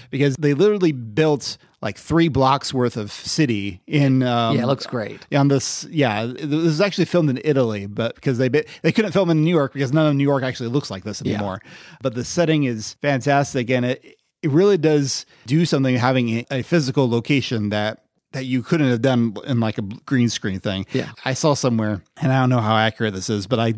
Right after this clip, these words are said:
Speaker 1: I can believe it, that George Lucas visited the sets at some point, because I'm sure George Lucas or Scorsese were contemporaries.
Speaker 2: Yeah.
Speaker 1: They both came out of New Hollywood era. And, uh, Lucas said at some point, "You know, they can make all this with computers now." <laughs>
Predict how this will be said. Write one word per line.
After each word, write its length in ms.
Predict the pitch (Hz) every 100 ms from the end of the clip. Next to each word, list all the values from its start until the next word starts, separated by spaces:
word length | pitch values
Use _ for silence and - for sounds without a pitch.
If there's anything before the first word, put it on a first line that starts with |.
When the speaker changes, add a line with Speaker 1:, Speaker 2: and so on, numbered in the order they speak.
| -
Speaker 1:
I 80 | 143
can 200 | 139 131
believe 280 | 120 127 131
it, 160 | 104 - - - -
that 180 | 127 117
George 260 | 127 156 117
Lucas 400 | 131 156 127 -
visited 600 | 120 110 104 110 107 98
the 100 | 113
sets 340 | - 131 117 117
at 40 |
some 220 | - 110
point, 320 | 123 113 107 _ - - _ -
because 380 | 147 147 131
I'm 180 | 143 139
sure 200 | - 143
George 260 | 110 131 113
Lucas 320 | 117 110 98
or 60 | 110
Scorsese 520 | - 123 113 110 107
were 80 | 107
contemporaries. 580 | 120 - 131 120 117 113
Speaker 2:
Yeah. 60 | 117
Speaker 1:
They 40 |
both 200 | 120 110
came 180 | 120 110
out 100 | 107
of 80 | 104
New 140 | 110
Hollywood 420 | 107 104 104 104
era. 300 | 104 104 101 - - - - -
And, 320 | 127 120 117
uh, 320 | 113 107 110
Lucas 300 | 120 131 120
said 180 | - 117
at 60 | 107
some 100 | 110
point, 160 | 123
"You 60 | 147
know, 120 | 202
they 200 | 170 226
can 120 | 403
make 200 | 185 208
all 100 | 190
this 180 | 147 147
with 140 | 123 -
computers 500 | 98 165 - 85 -
now." 100 | 160
<laughs> 440 | - - - -